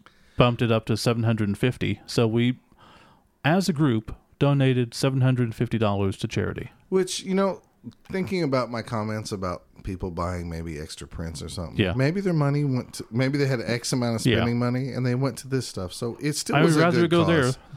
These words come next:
Speaker 1: but
Speaker 2: Right. So, I mean,
Speaker 1: But now
Speaker 2: it's
Speaker 1: that we're not giving money to them, if you would like to buy prints, we still have them available, and
Speaker 2: <laughs> Well,
Speaker 1: that money does go to
Speaker 2: we're
Speaker 1: Pete.
Speaker 2: gonna, we're gonna sell those prints. Those are limited to the,
Speaker 1: Yeah.
Speaker 2: there was only fifty of each, and, well, there's obviously a lot less, so.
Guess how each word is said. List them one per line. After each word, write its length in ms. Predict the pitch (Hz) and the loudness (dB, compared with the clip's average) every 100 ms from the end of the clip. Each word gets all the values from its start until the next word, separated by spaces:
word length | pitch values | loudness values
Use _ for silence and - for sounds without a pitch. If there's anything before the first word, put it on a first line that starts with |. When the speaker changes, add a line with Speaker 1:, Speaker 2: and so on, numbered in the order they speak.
| - - - | -20 -16 -6
Speaker 1:
but 160 | 101 - - - - _ | -6 -6 -20 -20 -20 _
Speaker 2:
Right. 380 | 147 156 107 - | -2 0 0 -6
So, 480 | - 131 123 120 117 - | -6 -2 -2 -2 -6 -4
I 100 | 135 | 0
mean, 140 | 147 | 4
Speaker 1:
But 80 | 139 | 4
now 80 | 127 | 4
Speaker 2:
it's 60 | 147 | 2
Speaker 1:
that 80 | 147 | 2
we're 140 | 131 | 2
not 240 | 127 135 147 | 2 0 2
giving 220 | 156 156 | 2 4
money 200 | 143 151 | 4 2
to 120 | 131 | 2
them, 320 | 123 156 117 110 | 2 2 2 2
if 140 | - | 0
you 60 | 104 | -2
would 80 | |
like 160 | 98 104 | 0 -2
to 60 | 110 | 0
buy 180 | 98 95 | 0 0
prints, 540 | - 170 151 - - | 0 0 0 -4 -4
we 100 | 113 | -4
still 200 | - 113 | 0 0
have 220 | 113 110 | 2 0
them 120 | 107 104 | 2 2
available, 420 | 123 185 135 160 | 4 4 4 2
and 80 | 139 | 2
Speaker 2:
<laughs> 0 | |
Well, 100 | 139 | 2
Speaker 1:
that 60 | |
money 160 | 123 123 | 2 2
does 200 | 113 107 | 0 0
go 120 | 104 | -2
to 80 | 101 | 2
Speaker 2:
we're 120 | 131 | 2
Speaker 1:
Pete. 60 | 156 147 | 2 0
Speaker 2:
gonna, 60 | 139 | 0
we're 180 | 143 131 | 0 0
gonna 160 | 107 | -4
sell 280 | 92 90 78 | -4 -4 -4
those 180 | 71 - | -6 -10
prints. 380 | - 78 71 - | -8 -8 -8 -6
Those 240 | 101 98 | -6 -4
are 220 | 92 90 - | -6 -8 -6
limited 420 | 101 92 85 82 | -4 -4 -6 -8
to 100 | 87 | -8
the, 200 | 82 82 92 _ - - _ _ | -8 -10 -14 _ -20 -20 _ _
Speaker 1:
Yeah. 180 | - 101 113 | -2 -2 -2
Speaker 2:
there 80 | |
was 100 | 101 | -2
only 140 | 107 87 | -2 -8
fifty 360 | - 87 76 | -8 -8 -8
of 100 | 69 78 | -10 -10
each, 420 | 67 65 - - | -12 -14 -16 -14
and, 180 | 80 - | -16 -16
well, 100 | - | -16
there's 260 | 73 73 - - | -12 -12 -12 -10
obviously 420 | 71 67 - 62 | -10 -8 -12 -12
a 40 | |
lot 240 | 60 - 50 | -14 -16 -16
less, 220 | 50 - | -16 -16
so. 300 | - - | -14 -14